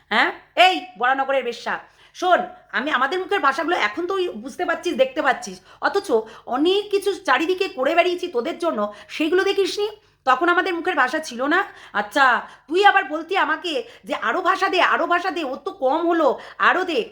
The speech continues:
মনে নেই যখন সীমাদিকে দিয়ে আমি আচ্ছা করে দিয়েছিলাম, তুই উস্কে উস্কে আমাকে ভিডিও করিয়েছিলে, সেই কল রেকর্ডিংটা সবাইকে শোনাবো?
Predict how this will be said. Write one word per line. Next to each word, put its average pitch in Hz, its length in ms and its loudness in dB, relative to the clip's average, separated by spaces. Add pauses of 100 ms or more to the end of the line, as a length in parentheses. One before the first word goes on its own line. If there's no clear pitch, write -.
(280)
মনে 247 220 -6
নেই 302 460 -4 (200)
যখন 240 320 2
সীমাদিকে 294 500 -2
দিয়ে 302 280 0
আমি 302 280 2
আচ্ছা 240 260 0
করে 339 160 -2
দিয়েছিলাম, 277 520 0 (260)
তুই 320 160 0
উস্কে 294 300 -6
উস্কে 349 260 -2
আমাকে 320 200 2
ভিডিও 254 300 -4
করিয়েছিলে, 330 540 0 (140)
সেই 349 240 -2
কল 285 220 2
রেকর্ডিংটা 302 480 -2
সবাইকে 294 360 -2
শোনাবো? 294 600 0